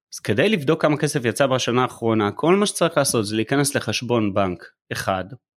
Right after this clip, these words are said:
לבקש לראות את השנה האחרונה של העובר ושב, בכל בנק אפשר לראות את השנה האחרונה, בתוך החיפוש המתקדם של העובר ושב. ברגע שאני רואה את השנה האחרונה, יש אפשרות לייצא אותה לאקסל.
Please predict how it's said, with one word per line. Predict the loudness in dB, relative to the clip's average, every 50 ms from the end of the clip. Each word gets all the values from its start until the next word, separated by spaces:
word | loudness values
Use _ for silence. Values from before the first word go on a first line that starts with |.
| _ _ _
לבקש | -2 0 0 2 0 0 -2 0 2
לראות | 2 4 4 4 2 2
את | 0 0 0
השנה | 0 0 0 0 0 2 2 2 2 2
האחרונה | 0 -2 -2 -2 0 2 2 2 2
של | 2 0 2 2
העובר | 2 2 2 0 0 0
ושב, | -2 -2 0 0 0 0 0
בכל | -4 -6 -2 0 0 2
בנק | 2 0 0 -2 -4
אפשר | -8 -4 -2 -2 0
לראות | 0 0 -2 -2 -2 -4
את | -8 -6
השנה | -6 -4 -4 -2 -2 -4
האחרונה, | -4 -6 -8 -10 -8 -4 0 2 2 2 2 0 -6 _ _ _ _ _ _
בתוך | -16 -16 -2 0 0 0 0
החיפוש | -4 -8 -8 -4 -2 0 0 2
המתקדם | 2 0 0 -2 -2 -2 0 0 0 0
של | 0 -2 -2
העובר | -2 0 0 -2 -2 -2
ושב. | -4 0 2 2 2 2 0 -4 -10 -14 _ _ _ _ _ _
ברגע | -2 0 0 0 0
שאני | 0 0 0 0 0
רואה | 0 2 0 2
את | 0 0
השנה | -4 -2 -2 -2 0 0
האחרונה, | -2 -2 -4 -4 -4 -2 0 0 0 -2 -2 -4 -4
יש | -4 -4 -2 -2 -4 -4 -6 -6 -8 -12 -16 _ _ _ _
אפשרות | -16 -4 0 0 0 2 2
לייצא | 2 2 2 2 2 2
אותה | 2 4 4 2
לאקסל. | 2 2 0 0 -4 -4 -2 -2 -2 -2 -4